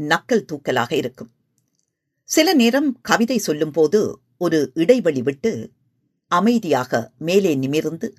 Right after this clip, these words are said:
பார்வையாளர்களை அளந்துவிட்டு அடுத்த சொல்லை சொல்வார். அப்போ வரும் வெடிச்சிரிப்பு நாம் வீடு திரும்பும் வரை வெடித்த வண்ணம் இருக்கும். அவர் பேச்சுக்கிடையே கவிதைக்கிடையே விடும் சிறு சிறு இடைவெளி மௌனங்கள்,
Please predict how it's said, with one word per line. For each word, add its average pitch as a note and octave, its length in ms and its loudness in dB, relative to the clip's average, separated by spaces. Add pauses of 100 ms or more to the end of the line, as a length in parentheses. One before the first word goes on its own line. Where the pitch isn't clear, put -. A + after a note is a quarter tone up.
(180)
பார்வையாளர்களை C3+ 840 0
அளந்துவிட்டு D3+ 680 -4 (680)
அடுத்த G3+ 280 0
சொல்லை A2 320 -4
சொல்வார். - 420 -8 (1300)
அப்போ C#3+ 380 4
வரும் E3 380 0
வெடிச்சிரிப்பு D#3 720 -4 (640)
நாம் A3 260 4
வீடு A3+ 300 2
திரும்பும் E3+ 380 -4
வரை D#3 240 0 (220)
வெடித்த F3+ 400 -2
வண்ணம் C3 280 -4
இருக்கும். - 340 -10 (1500)
அவர் C#4 240 4
பேச்சுக்கிடையே F#3+ 800 -2 (440)
கவிதைக்கிடையே F#3 800 2
விடும் D3+ 320 0 (140)
சிறு B3 340 -2
சிறு E3 280 -2 (360)
இடைவெளி E3+ 540 2
மௌனங்கள், C#3 600 -10